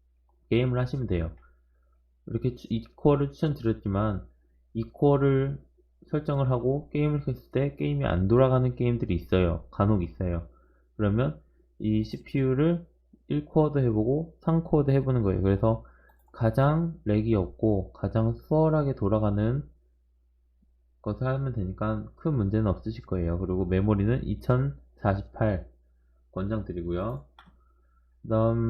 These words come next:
뭐 따로 건드릴 건 없어요. 이 정도만 해도 가장 최적화한 방법이고, 그 다음 하셔야 될 게,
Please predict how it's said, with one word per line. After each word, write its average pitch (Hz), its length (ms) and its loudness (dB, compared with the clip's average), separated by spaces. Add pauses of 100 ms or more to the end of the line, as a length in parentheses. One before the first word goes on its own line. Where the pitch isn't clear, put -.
뭐 107 240 0
따로 151 360 2
건드릴 120 320 0
건 131 160 0
없어요. 95 240 -2
이 113 180 0
정도만 139 760 2
해도 156 440 2 (160)
가장 117 360 -2
최적화한 147 440 -2
방법이고, 98 800 0 (960)
그 - 140 -12
다음 117 380 0
하셔야 123 320 -2
될 95 180 -4
게, 117 320 -2